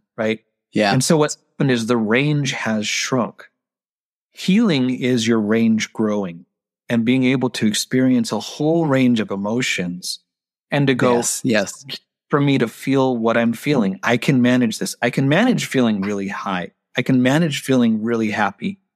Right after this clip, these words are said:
Speaker 1: I can manage feeling hopeful. I don't have to shut that down out of fear of disappointment. I can feel really lousy. I
Speaker 2: Mm-hmm.
Speaker 1: can feel really crappy.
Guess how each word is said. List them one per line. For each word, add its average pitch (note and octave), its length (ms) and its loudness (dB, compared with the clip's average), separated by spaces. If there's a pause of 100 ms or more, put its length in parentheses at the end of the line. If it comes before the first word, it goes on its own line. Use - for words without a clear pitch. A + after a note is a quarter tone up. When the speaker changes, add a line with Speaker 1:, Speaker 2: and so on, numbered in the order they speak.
(180)
Speaker 1:
I A#2+ 80 -6
can B2+ 180 2
manage C#3 380 2
feeling A2 280 0
hopeful. G2+ 440 -10
I A2+ 80 -2
don't D3+ 340 0
have C#3+ 200 0
to C3 80 -2
shut - 320 -2
that - 220 -2
down G#2+ 440 -2 (420)
out A2 120 0
of G2 100 -4
fear G#2+ 180 2
of F#2 80 0
disappointment. F#2+ 640 -6 (580)
I D#3 180 2
can F3+ 180 -2
feel C#3+ 400 0 (100)
really C3+ 360 2
lousy. C3 680 0 (260)
I C3 160 0
Speaker 2:
Mm-hmm. F#3 100 0
Speaker 1:
can D#3+ 140 0
feel E3 320 0
really C3 160 -10
crappy. C3+ 560 -4